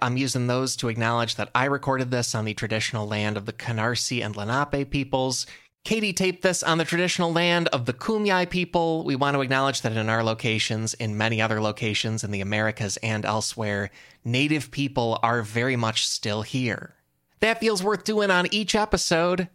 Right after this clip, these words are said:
And hey, join the free sif Discord, where we're sharing stories and resources about Native people and life. There's a link in this episode's description to join the Discord.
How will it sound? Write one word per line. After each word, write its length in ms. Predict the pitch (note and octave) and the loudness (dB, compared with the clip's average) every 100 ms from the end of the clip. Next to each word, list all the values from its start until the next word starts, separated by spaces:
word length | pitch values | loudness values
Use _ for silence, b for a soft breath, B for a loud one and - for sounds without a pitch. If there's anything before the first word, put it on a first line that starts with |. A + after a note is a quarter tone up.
| _ | _
And 100 | F#3+ | 0
hey, 440 | G3 B3 D3 - - | 2 2 2 0 -2
join 240 | G3+ G#3+ | 0 2
the 80 | G3+ | 0
free 560 | F#3 - A#3+ G3 F#3+ F3+ | -2 -2 0 2 0 -2
sif 340 | - - F#3+ | -2 0 0
Discord, 640 | - F3+ - C3 G2 - - | 0 0 0 0 0 -2 -6
where 120 | - B2+ | -2 0
we're 60 | |
sharing 300 | C3 C#3 A#2+ | 2 2 0
stories 480 | A#2 - D#3 D3+ C#3 | 0 0 0 2 2
and 180 | C3 B2 | 0 2
resources 800 | A#2 A#2+ B2+ A#2 A2+ B2 A#2+ - | 0 0 0 0 0 0 -2 -2
about 300 | A2+ A2 G#2 | -2 0 0
Native 480 | A#2 B2 C3 C3+ - | 0 0 0 -2 -4
people 340 | A2+ G#2 A2+ | -6 -2 0
and 140 | A#2 A#2+ | 0 2
life. 540 | D3+ A#2+ - - - | 2 2 -2 -16 -6
There's 200 | - C#3+ | -2 0
a 40 | D3+ | 2
link 460 | D#3 G#3 G3 - - - | 2 2 0 -6 -8 -2
in 140 | G3 | 0
this 180 | F#3+ F3 | 2 0
episode's 440 | D#3+ D#3+ C#3+ C3+ | 0 0 0 0
description 720 | - A#2+ - A2 - A2 G#2 G#2 - | -2 -4 -2 -2 -2 -2 -2 -6 -4
to 100 | C3+ | -2
join 260 | B2 A2 | 0 0
the 60 | A2 | 2
Discord. 640 | A#2 A#2 - G#2 - - | 0 0 -2 -2 -4 -10